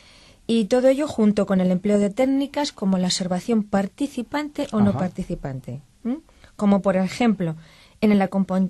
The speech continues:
Speaker 1: en el acompañamiento del profesional en una visita a domicilio a la hora de realizar un informe social, o saber manejar instrumentos de registro, de estudios de memorias o estadísticas, o el mismo uso y manejo de la entrevista como principal técnica de acercamiento a la realidad social.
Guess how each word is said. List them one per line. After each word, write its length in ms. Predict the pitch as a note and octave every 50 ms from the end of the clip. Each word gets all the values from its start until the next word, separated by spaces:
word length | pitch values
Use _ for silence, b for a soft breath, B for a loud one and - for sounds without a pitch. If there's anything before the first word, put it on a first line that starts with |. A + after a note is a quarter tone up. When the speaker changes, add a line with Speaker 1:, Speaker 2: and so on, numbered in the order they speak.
| - -
Speaker 1:
en 280 | G#3+ G#3 G3+ F#3+ F#3+
el 100 | F#3+ F#3
acompañamiento 760 | F#3+ F#3 - F#3+ F#3 F#3 F3+ F3 F3+ F3+ F3+ F#3+ G#3 G#3 A#3 A3+
del 100 | A3 G#3+
profesional 640 | - A3+ A3 - A3 - - A#3 A3+ A#3 B3+ D4 C#4+ -
en 140 | G#3+ G3+
una 180 | G3+ G#3 G#3 G#3
visita 340 | G#3 G#3+ - - G#3+ - B3+
a 40 | B3
domicilio 640 | G#3+ F#3 E3+ E3+ - - C#4 D4+ B3+ F#3 D#3+ D#3 E3
a 60 | -
la 100 | F3 F3
hora 140 | F3 F#3+ G3
de 80 | F#3+ G#3
realizar 400 | G3+ G3 F#3 F#3 F#3+ - F#3+ F3+
un 60 | F#3
informe 300 | F3+ F3+ - E3+ E3+ E3
social, 440 | - - D#3+ - A#3+ B3+ C4 D4 D4 b b b b b b b b b b b b
o 100 | A3 G#3+
saber 280 | - F#3+ F3+ G3 G3+
manejar 420 | G#3 G3+ G3 G3 G3 F#3+ - G3+ G3
instrumentos 500 | G3 - - F#3 F3+ F#3 F3+ - F3+ E3+
de 80 | F3
registro, 600 | E3+ E3+ F3 E3 - C#4 D4 - - B3+ B3+ C4
de 100 | B3 F3+
estudios 380 | F3 - - - F3 F3+ F3+ E3+
de 80 | E3+ E3
memorias 580 | D#3+ D#3+ F3+ A3 C4 C4+ A#3+ A3+ A#3 A#3+ -
o 40 | F#3+
estadísticas, 840 | F3+ - - D3+ D#3+ G#3+ B3 - - A#3 G#3 - A3 A3+ A#3+ - - b b b b b b b b b b
o 100 | - G#3+
el 80 | G#3 G#3
mismo 380 | G#3+ A#3 A3+ B3 A#3+ A#3+ A#3+
uso 220 | B3 C4 - - A3+
y 40 | G#3
manejo 380 | G3 F#3 F#3+ G3+ G3 - -
de 80 | G3 F#3+
la 80 | F#3
entrevista 540 | F3+ F3+ F3 E3+ F3 G#3 C4+ - - - F#3
como 280 | - F#3+ F3+ F3+ F3+ E3+
principal 540 | - F3 F#3 F3+ - F3+ - - F#3+ F#3+ F3+
técnica 440 | - G#3+ G3+ G#3 G3 F#3+ - F#3
de 60 | F3 E3+
acercamiento 720 | - - E3 D#3+ D#3+ E3 D#3 E3+ F3 F3+ E3 - F3+ E3
a 60 | D#3+
la 80 | E3 D#3
realidad 360 | D#3 D3+ D3+ D3+ D#3 D3+ D#3
social. 400 | - - D#3+ D#3+ - A#3 G#3+ F#3